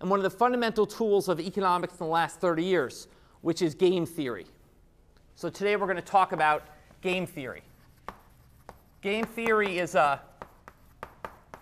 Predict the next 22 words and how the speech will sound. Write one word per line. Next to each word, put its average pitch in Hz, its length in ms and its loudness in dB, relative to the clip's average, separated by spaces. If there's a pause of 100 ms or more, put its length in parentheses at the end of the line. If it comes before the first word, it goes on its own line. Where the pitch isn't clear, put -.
(120)
tool 247 320 2
of 185 80 0
economics, 226 840 2 (340)
uh, 190 300 8
that 190 140 4
was 190 140 0
not 208 160 6
really 208 220 4
used 220 220 0
early 240 220 6
in 190 80 0
economics, 165 460 2
but 175 140 2
has 170 120 2
come 190 200 6
to 175 100 2
dominate, 170 720 6 (480)
uh, 147 540 8 (280)
has 170 180 -2
come 185 180 0
to 160 100 -2
dominate 165 640 0